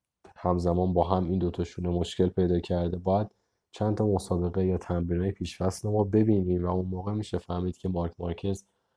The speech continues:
همون موتور سوار سابقه برگشته پیست و همون عملکرد خیلی خوب،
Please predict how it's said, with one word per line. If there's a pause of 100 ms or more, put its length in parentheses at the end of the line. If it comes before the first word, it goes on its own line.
(180)
همون
موتور
سوار
سابقه
برگشته
پیست
و
همون
عملکرد (800)
خیلی
خوب،